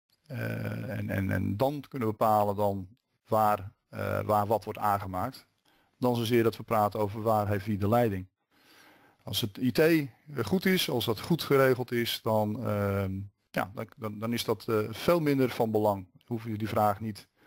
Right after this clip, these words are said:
ehm, met een totale abstractie, eh, te beantwoorden. Beschrijven van de oplossing.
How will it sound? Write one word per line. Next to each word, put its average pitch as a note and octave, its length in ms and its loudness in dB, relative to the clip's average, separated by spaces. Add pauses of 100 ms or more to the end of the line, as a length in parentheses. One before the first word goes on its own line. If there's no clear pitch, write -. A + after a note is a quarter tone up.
(320)
ehm, G2+ 640 4 (260)
met C3 340 -8
een A2+ 100 -14
totale G#2+ 420 0
abstractie, G#2 680 -4
eh, G2+ 60 -2
te G2+ 140 -6
beantwoorden. G#2+ 580 0 (1700)
Beschrijven G3 420 4
van F#3 100 4
de G3 60 6
oplossing. F3+ 500 2